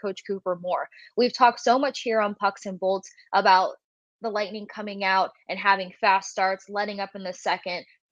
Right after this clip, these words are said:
revving things back up in the third, or having a solid first period and a better second period and letting up in the third. And Coach Cooper said before they hit this road trip, third period has kind of been problematic for these guys. They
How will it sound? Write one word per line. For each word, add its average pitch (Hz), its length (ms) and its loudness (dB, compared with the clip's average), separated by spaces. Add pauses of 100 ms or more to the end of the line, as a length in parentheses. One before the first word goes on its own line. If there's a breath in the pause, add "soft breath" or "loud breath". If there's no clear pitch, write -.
revving 220 320 2
things 208 220 -8
back 196 240 0
up 185 180 0
in 185 80 -10
the 180 160 -10
third, 175 300 -2 (120)
or 233 440 4 (300 soft breath)
having 214 260 2
a 208 80 -2
solid 220 500 0
first 208 300 -8
period 196 500 -4 (400)
and 180 420 -4 (260)
a 185 160 0 (120)
better 226 280 2
second 202 340 -10
period 190 460 -4
and 180 180 -12
letting 220 280 -2
up 202 160 -4
in 185 100 -4
the 180 180 -8
third. 180 300 2 (260 soft breath)
And 180 360 0 (100)
Coach - 220 -4
Cooper 254 260 -4
said 226 240 -2
before 220 280 -2
they 208 100 -2
hit 208 160 -6
this - 180 -10
road 247 220 0
trip, 190 180 -2 (100)
third 247 240 -2
period 254 220 2
has 208 180 -4
kind 196 140 -4
of 185 60 -6
been 220 220 -2
problematic 220 720 4
for 196 160 2
these 180 220 -6
guys. 175 320 0
They 185 80 -8